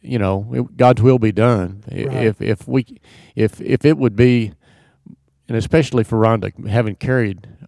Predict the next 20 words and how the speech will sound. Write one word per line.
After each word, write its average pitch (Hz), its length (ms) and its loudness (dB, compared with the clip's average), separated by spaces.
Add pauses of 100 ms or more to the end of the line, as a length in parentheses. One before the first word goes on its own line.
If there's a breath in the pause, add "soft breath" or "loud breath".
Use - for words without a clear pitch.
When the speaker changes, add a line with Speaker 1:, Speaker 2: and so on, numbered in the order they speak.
(160)
Speaker 1:
him 95 340 -10
and 98 120 -10
everything, 98 260 -8
it's - 80 -10
Speaker 2:
Gosh. - 60 -6
Speaker 1:
different, 127 300 -2
you 117 80 -8
know, 104 80 -4
for 107 120 -6
a 104 60 -2
woman. 104 300 -4
Speaker 2:
Right. 143 280 -12 (200 loud breath)
Speaker 1:
Uh, 107 340 -2 (300 soft breath)
if, 113 260 -6
if 135 180 -6
this - 260 -2
would 151 120 2
be 135 100 4
something 120 460 -2
that 107 240 -4